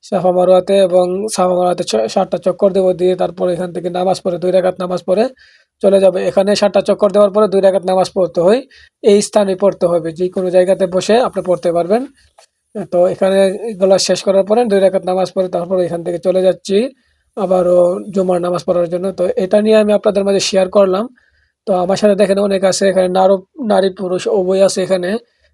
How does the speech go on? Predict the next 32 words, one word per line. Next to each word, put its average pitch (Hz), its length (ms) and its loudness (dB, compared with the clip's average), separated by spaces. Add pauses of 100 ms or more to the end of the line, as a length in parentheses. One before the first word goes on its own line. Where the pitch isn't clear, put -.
বিশেষ 202 300 0
করে 220 220 4 (600)
অ-, 240 240 4
অন-, 240 240 -2
another 208 340 4
country-র 202 340 0
লোকগুলা, 196 440 2
বিশেষ 180 280 -6
করে 180 140 0
আপনি 180 160 -4
মিশর, 175 520 2 (580)
পরে 180 220 2 (220)
আপনার 175 340 -4
বিভিন্ন 196 320 0
দেশের 185 340 2 (100)
সুদান, 180 540 0 (720)
পরে 175 160 0
বিভিন্ন 226 400 0
দেশের 202 240 2
লোক 208 180 4
আছে 185 200 2
এখানে, 185 300 -2 (360)
কুয়েত 190 320 0
মুয়েত 190 240 -2
যা 185 100 0
আছে 180 140 -2 (160)
সব, 214 260 2
সমস্ত 202 360 -4
দেশের 185 240 -2
লোক 190 200 0
আছে, 180 220 0
পাকিস্তান, 180 560 -4